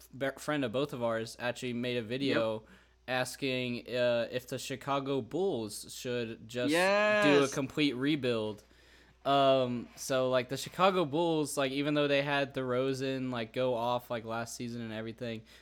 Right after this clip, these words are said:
Speaker 1: they're not doing
Speaker 2: Yep.
Speaker 1: too great right now. So, what's up with
Speaker 2: No.
Speaker 1: that?
Speaker 2: Okay, so I am, okay. So, the three teams in the N B A that I follow, that, for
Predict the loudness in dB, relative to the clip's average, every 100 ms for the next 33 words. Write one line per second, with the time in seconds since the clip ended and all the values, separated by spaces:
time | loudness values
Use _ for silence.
0 | _ 0 2 2 2 2 2 0 -4 -4
1 | -4 -4 -6 -8 -8 -10 -12 -18 _ _
2 | -6 -2 -2 0 0 2 2 4 4 4
3 | 2 -6 -20 -20 _ -20 -20 _ -4 0
4 | 2 2 0 0 0 2 2 2 -2 -2
5 | -2 -6 -10 -8 -6 -6 -10 _ _ _
6 | _ _ _ _ 0 2 2 0 -4 -4
7 | -2 2 4 4 2 0 0 0 -2 0
8 | 0 0 2 2 0 -6 -8 0 0 0
9 | -2 2 2 2 -2 -8 -18 -20 _ _
10 | _ _ 0 0 0 -10 0 2 2 0